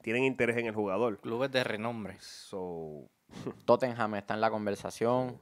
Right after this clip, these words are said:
Speaker 3: el Real
Speaker 1: Real
Speaker 3: Madrid está
Speaker 1: Madrid.
Speaker 3: en la conversación.
Speaker 1: O sea, o sea, o sea que el valor en el mercado de ese jugador crece.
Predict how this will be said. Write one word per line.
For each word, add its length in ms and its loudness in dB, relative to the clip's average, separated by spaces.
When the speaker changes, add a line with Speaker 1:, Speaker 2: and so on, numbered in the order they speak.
Speaker 3:
el 140 0
Real 60 -4
Speaker 1:
Real 200 4
Speaker 3:
Madrid 260 2
está 120 2
Speaker 1:
Madrid. 60 2
Speaker 3:
en 60 2
la 100 2
conversación. 720 -4
Speaker 1:
O 80 -16
sea, 160 -6
o 80 -2
sea, 260 0
o 120 -4
sea 180 -2
que 380 -2
el 180 -4
valor 400 -4
en 160 -10
el 100 -8
mercado 340 -8
de 40 -4
ese 120 -8
jugador 460 -4
crece. 340 -8